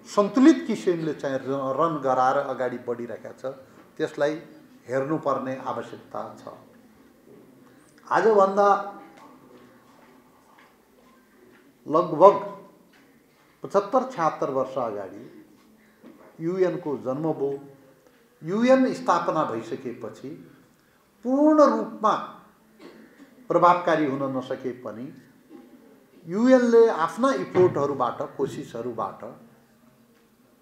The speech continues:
चाहिँ थर्ड वर्ल्ड वार चाहिँ अहिले पनि रोकेकै छ भनेर चाहिँ हामीले मान्नुपर्ने हुन्छ।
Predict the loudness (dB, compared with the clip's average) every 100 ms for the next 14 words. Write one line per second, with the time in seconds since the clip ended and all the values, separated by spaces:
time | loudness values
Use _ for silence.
0 | _ -14 -12 -12 -16 -20 _ _ _ _
1 | _ 2 4 4 4 2 2 2 2 0
2 | -6 -10 -12 -18 -10 -6 -4 -6 -8 -10
3 | -8 -10 -8 -6 -6 -4 -8 -8 -14 -20
4 | -20 -20 -14 -14 -14 -18 -18 -18 -18 -18
5 | -18 _ _ _ -20 -18 -18 -20 -20 -20
6 | -20 -20 -20